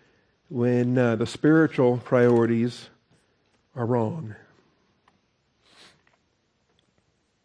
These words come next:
Isaiah chapter three.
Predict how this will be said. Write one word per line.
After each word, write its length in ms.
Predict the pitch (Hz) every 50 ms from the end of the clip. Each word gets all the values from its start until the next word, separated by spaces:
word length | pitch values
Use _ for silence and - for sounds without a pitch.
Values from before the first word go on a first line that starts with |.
| _ _ _ _ _ _ _ _ _ _ _ _ _ _ _ _ _ _ _ _ _ _ _ _ _ _ _ _ _ _ _ _ _ _ _ _ _ _ _ -
Isaiah 380 | 113 113 107 127 127 135 135
chapter 440 | 131 139 - 135 131 123 - - 131
three. 440 | 117 - - 117 110 104 104 101 101